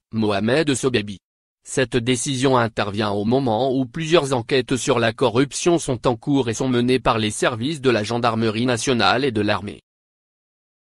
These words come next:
Abdelkrim Erkoub, directeur des cortèges et du transport au sein de la présidence de la République, a également été limogé.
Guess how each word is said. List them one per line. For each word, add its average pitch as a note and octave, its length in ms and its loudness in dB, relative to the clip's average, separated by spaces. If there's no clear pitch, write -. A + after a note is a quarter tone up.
Abdelkrim B2+ 640 0
Erkoub, G#2+ 680 -2
directeur C#3+ 680 2
des G#2+ 120 -2
cortèges A2+ 600 -4
et A#2+ 80 2
du A2 160 -8
transport D#3 540 -2
au A#2+ 40 -2
sein D#3+ 240 0
de D#3+ 80 0
la A2 160 2
présidence C3+ 640 -2
de A#2 120 0
la A2+ 120 2
République, A#2+ 580 -4
a A#2+ 100 2
également A2+ 580 2
été A2+ 260 -2
limogé. A#2 480 -4